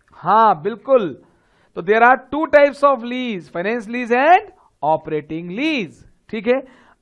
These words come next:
अब आपको क्या समझना पड़ेगा बेटा, बताओ क्या मन में आता है? अब आपके मन में क्या जिज्ञासा जागी? अब आपके मन में ये जिज्ञासा जागी है कि सर, सर, सर, सर, सर,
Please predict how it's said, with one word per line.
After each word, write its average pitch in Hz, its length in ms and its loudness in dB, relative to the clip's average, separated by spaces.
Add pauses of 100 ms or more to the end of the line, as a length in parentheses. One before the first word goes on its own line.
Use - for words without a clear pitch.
(120)
अब 277 140 6
आपको 277 240 2
क्या 277 160 -2
समझना 262 360 -6
पड़ेगा 262 280 -4
बेटा, 254 220 -6
बताओ 233 280 -10 (460)
क्या 233 120 2
मन 240 140 -4
में 247 160 -8
आता 240 260 0
है? 240 220 -4 (260)
अब 202 120 2
आपके 214 220 2
मन 226 140 -4
में 233 120 -6
क्या 240 140 2
जिज्ञासा 226 420 -2
जागी? 226 320 -2 (380)
अब 190 100 0
आपके 190 280 -2
मन 175 160 -12
में 175 120 -12
ये 180 180 -6
जिज्ञासा 170 480 -10
जागी 143 380 -16
है 190 360 -6 (340)
कि 170 80 -12
सर, 170 380 -8
सर, 170 260 -10
सर, 170 240 -10
सर, 170 240 -10
सर, 226 640 2